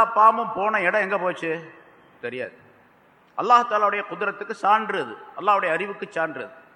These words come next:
அல்லாஹ் தஆலா என்ன வேணாலும் செய்ய முடியும். அதை எங்க போச்சு அப்படின்னு வெளித்தோற்றத்துல பார்க்கும்போது அந்த தடி பாம்பாக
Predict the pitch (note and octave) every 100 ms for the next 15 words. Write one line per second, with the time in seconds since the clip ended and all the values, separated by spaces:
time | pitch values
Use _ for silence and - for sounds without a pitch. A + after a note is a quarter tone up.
0 | _ _ _ - G#3 A3+ A3 A3+ F3 G#3
1 | G3+ G#3 G#3+ - F3 D#3 A#2+ F#2 - -
2 | _ - C#3+ E3+ F3+ A3+ F3 A3 A3+ G#3+
3 | B2+ - - - B2+ F#3 C4 B3+ A#3+ A#3
4 | G#3+ F#3+ F#3 G#3 F#3+ F#3 G3 A3+ F3+ F3+
5 | F#3 A3 - F#3 G3+ G3 F#3